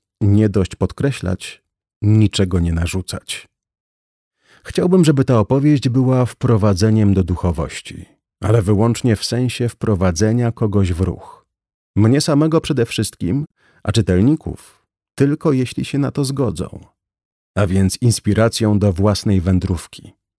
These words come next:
do myślenia, czucia, pytania. Inspirować, nie nauczać i nie formatować, bo nie ma gotowego formatu, nie ma jednego przepisu. Może w świecie, w którym królowała religia, u nas katolicyzm,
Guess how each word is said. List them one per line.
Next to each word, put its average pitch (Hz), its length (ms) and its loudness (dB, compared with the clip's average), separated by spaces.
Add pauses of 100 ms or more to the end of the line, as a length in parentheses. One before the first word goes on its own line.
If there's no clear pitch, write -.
(280)
do 104 80 2
myślenia, 104 580 0
czucia, 101 640 -4 (200)
pytania. 80 600 -4 (720)
Inspirować, 127 760 0
nie 117 120 4
nauczać 95 600 -2 (300)
i 120 120 4
nie 135 160 4
formatować, 98 840 -4 (480)
bo 101 260 2
nie 123 160 4
ma 120 140 4
gotowego 92 480 0
formatu, 92 520 -2 (480)
nie 117 200 4
ma 78 280 0
jednego 90 640 2
przepisu. - 640 -8 (920)
Może 156 260 4
w - 80 -4
świecie, - 320 -2
w - 60 -6
którym 160 400 2
królowała 120 640 2
religia, 92 760 -2
u 104 160 -4
nas 80 340 -6
katolicyzm, 107 720 -2